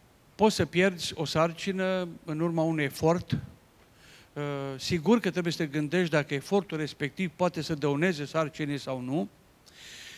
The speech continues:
Deci sunt atâtea motive prin care poți să pierzi o sarcină pe care le-ai realizat mai mult sau mai puțin. În astfel de situație apare sau poate să apară avortul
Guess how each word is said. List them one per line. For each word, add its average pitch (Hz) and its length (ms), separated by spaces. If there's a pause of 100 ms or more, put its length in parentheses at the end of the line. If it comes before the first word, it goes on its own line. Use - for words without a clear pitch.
(120)
Deci 156 180
sunt 160 200
atâtea 214 300
motive 175 420
prin 151 180
care 147 220
poți 208 220
să 170 100
pierzi 175 340
o 143 120
sarcină 143 760 (420)
pe 170 140
care 196 200
le-ai 170 180
realizat 147 440
mai 180 100
mult 185 180
sau 180 140
mai 160 160
puțin. 127 460 (920)
În 175 160
astfel 220 300
de 175 120
situație 175 520
apare 185 640
sau 143 140
poate 190 300
să 147 100
apară 175 380
avortul 156 600